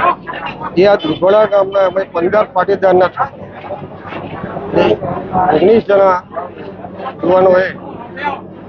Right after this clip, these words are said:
જે રિટાયર થઈને આજે ગામમાં રહેવા આવ્યા હોય, ત્યારે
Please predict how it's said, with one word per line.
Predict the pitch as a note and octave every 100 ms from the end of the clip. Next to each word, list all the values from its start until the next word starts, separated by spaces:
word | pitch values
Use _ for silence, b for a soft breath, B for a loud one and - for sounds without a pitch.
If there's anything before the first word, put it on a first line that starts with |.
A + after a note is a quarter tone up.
| - - -
જે | - F#3+ F#3 E3 - - - -
રિટાયર | - F#3 F#3
થઈને | F3+ F3 F3+
આજે | E3 E3+
ગામમાં | F3 - C#3+ D3+ E3+ E3
રહેવા | D3 D3 D3+
આવ્યા | D#3
હોય, | D3 D#3
ત્યારે | D3+ D3+ D3+